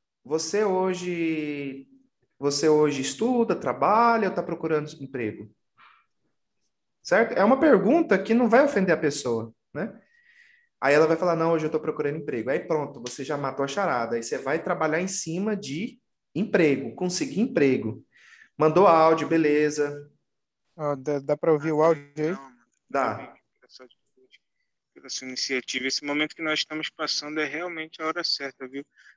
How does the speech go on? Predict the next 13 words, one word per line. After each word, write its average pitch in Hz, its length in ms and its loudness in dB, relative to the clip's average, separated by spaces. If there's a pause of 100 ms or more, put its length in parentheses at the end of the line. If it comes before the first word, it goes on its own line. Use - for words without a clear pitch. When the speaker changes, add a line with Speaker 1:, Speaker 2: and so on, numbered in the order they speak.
(160)
Speaker 2:
De 127 60 -10
se - 100 -8
preparar, 123 560 -6
se - 120 -10
qualificar 127 720 -6 (580)
para 131 120 -6
as 123 100 -4
novas 131 240 -2
oportunidades 135 680 -4
que - 60 -4
estão 139 220 -4
surgindo 135 420 -4
pós-pandemia. 139 840 -6